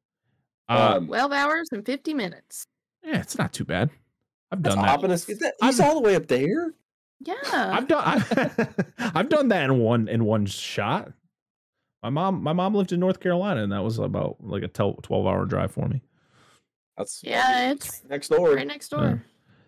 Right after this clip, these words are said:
Speaker 1: Uh,
Speaker 3: Like, we
Speaker 1: to
Speaker 3: bordered
Speaker 1: be honest, if I
Speaker 3: North
Speaker 1: wanna
Speaker 3: Carolina.
Speaker 1: state, uh, one of my favorite episodes I recorded because of, it's a movie that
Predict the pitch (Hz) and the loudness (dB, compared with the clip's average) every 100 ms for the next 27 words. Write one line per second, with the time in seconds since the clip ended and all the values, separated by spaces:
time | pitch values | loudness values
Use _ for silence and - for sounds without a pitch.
0 | _ _ 117 117 110 220 240 233 269 269 | _ _ 2 2 0 -4 -4 -2 0 2
1 | 190 226 269 226 202 190 196 - - 180 | 4 4 2 4 4 4 4 2 2 2
2 | - 139 135 135 147 135 123 143 131 123 | 2 2 4 4 4 2 4 4 4 2
3 | 107 120 110 104 - 123 104 107 - 113 | 2 2 4 2 2 2 2 0 0 0
4 | 104 104 - 104 101 101 104 104 101 104 | 0 -2 -2 -2 0 2 2 2 0 2
5 | 98 95 | 2 0